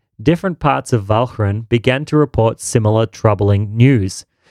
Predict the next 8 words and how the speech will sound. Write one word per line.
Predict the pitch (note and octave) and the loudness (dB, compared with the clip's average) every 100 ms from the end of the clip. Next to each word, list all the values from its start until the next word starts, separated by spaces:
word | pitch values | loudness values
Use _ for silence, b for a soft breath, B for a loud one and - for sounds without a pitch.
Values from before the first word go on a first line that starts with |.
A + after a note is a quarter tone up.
| _ _ | _ _
The | A2+ | -2
shipworm | - G3 - D#3+ D#3 D#3 | 0 -2 0 -2 0 0
infestation | C3+ C#3+ C#3+ C3+ - A2 G2+ A#2 A2 | -2 -2 -2 -2 -2 -2 0 -4 -4
was | A2 A2 | -6 -2
now | B2 C3 | 0 -2
threatening | B2 A#2+ A2 A2 G#2 A2 - | -2 0 0 -2 -4 -4 -8
the | A#2 A#2+ | 0 0
entire | B2 - G2 F#2 F#2+ | 0 -2 -4 -2 -4